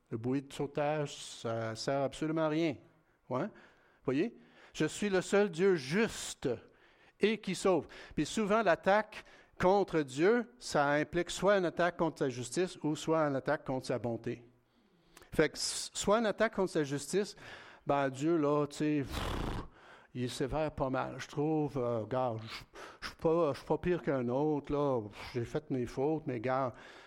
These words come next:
tu sais, dans l'ensemble, là, je pense que j'ai fait mon gros possible. Puis là, on s'attaque à la justice de Dieu. Dieu dit, « Tu as menti. »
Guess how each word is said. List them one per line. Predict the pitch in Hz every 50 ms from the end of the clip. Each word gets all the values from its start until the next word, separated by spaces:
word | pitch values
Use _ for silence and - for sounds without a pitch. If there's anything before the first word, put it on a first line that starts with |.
| - _
tu | - -
sais, | 147 151 151 143
dans | 135 139 139
l'ensemble, | 143 147 151 147 143 - 160 156 165 175 170 165 147 143
là, | 156 156 160 156 156 139 - - - - - -
je | -
pense | - 147 151 156 156 143 -
que | - 151 143 135 123 120 117
j'ai | 107 131 131
fait | - 170 170 - -
mon | 147 135
gros | 123 131 147
possible. | 143 - 139 131 - - 165 170 175 170 160
Puis | - 143 131 120 - - - - - - _ _ _ - -
là, | 151 180 208 202
on | 180 175 165
s'attaque | - - 180 156 - 208 208 202 -
à | 175 147
la | 143 143 143
justice | 135 160 - - - - - 185 160 - - 143
de | 127 123
Dieu. | 117 110 117 - - - - - - - - - _ _ _ _ _ _ _ _ _ _ _ _ _ _ _ _ _ _ _ _ _ _ _ _ _ _ _ _ _ _
Dieu | 131 123 147 175 180
dit, « | 156 135 147 160 170 160
Tu | - - 143
as | 123
menti. » | 123 120 117 120 - - 131 135